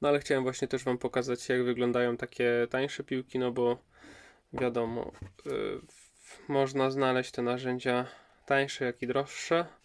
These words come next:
I żeby zobaczyć, na czym ta różnica, e, polega. Ogólnie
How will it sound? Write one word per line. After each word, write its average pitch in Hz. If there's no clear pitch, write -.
I 143
żeby 135
zobaczyć, 131
na 127
czym 127
ta 123
różnica, 127
e, 127
polega. 120
Ogólnie 190